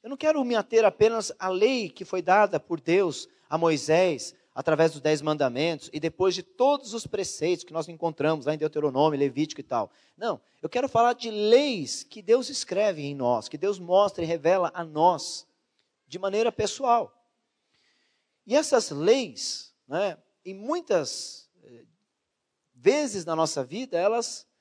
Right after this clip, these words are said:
são mal interpretadas, não pela lei em si, mas pela maneira como nós,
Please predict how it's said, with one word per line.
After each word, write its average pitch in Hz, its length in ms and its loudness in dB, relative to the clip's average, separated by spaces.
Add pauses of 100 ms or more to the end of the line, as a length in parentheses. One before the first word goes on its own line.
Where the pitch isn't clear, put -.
(260)
são 247 320 -2
mal 254 300 4
interpretadas, 220 1040 -2
não 285 320 -2 (540)
pela 226 180 6
lei 214 300 6
em 190 180 -2
si, 254 480 -6 (500)
mas 175 200 -2
pela 214 240 0
maneira 220 440 -2
como 226 360 -8
nós, 196 920 0